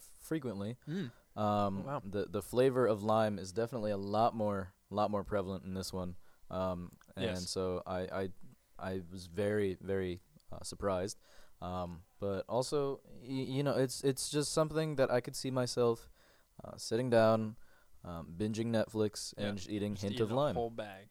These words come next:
Speaker 1: And, and, and, and surprising, it wasn't really a hint of lime. Like, that
Speaker 2: Yeah.
Speaker 1: was, that was very
Speaker 2: I
Speaker 1: lime.
Speaker 2: agree. <laughs> Yeah, there was a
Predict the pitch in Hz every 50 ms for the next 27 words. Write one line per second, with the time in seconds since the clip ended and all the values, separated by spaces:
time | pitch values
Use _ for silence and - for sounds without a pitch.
0 | _ _ - 98 101 104 104 98 - - 104 107 104 - - 113 117 113 - -
1 | 117 117 120 - - - - 180 175 160 120 104 95 123 147 180 180 175 160 170
2 | 160 151 139 110 98 95 - - 156 151 131 - 107 87 90 87 80 80 78 78
3 | 80 85 85 127 131 127 120 110 107 - - - - - 269 151 117 98 120 127
4 | 131 117 110 131 139 135 - - 170 147 - - 127 117 190 190 127 - - -
5 | - -